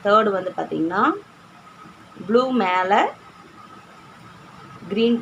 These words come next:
கீழே அந்த மாதிரி இருக்கணும். இப்போ இந்த சைடு வரும்போது பாருங்க, இந்த ப்ளூ வந்து மேலே தூக்கிட்டு இருக்கு இல்லையா, இந்த மேலே இருக்கிறத கீழே அமுத்தணும், கீழே இருக்கிறத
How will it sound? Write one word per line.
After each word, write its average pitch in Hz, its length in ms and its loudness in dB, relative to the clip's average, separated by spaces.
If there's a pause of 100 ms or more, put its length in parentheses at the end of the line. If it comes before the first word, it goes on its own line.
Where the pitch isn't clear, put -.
கீழே 160 340 -4 (300)
அந்த 170 200 -2
மாதிரி 160 280 0
இருக்கணும். 175 440 -4 (1040)
இப்போ - 120 0 (100)
இந்த 214 200 0
சைடு 226 260 4
வரும்போது 190 280 0 (100)
பாருங்க, 175 280 -2 (760)
இந்த 392 160 2 (500)
ப்ளூ 247 140 0 (120)
வந்து 262 140 2 (120)
மேலே 208 240 4
தூக்கிட்டு 208 360 -6
இருக்கு 185 200 -10
இல்லையா, 202 260 2 (100)
இந்த 185 120 -8 (160)
மேலே 254 320 2
இருக்கிறத 202 340 -2 (160)
கீழே 240 320 2
அமுத்தணும், 202 580 -4
கீழே 226 240 2
இருக்கிறத 190 380 -4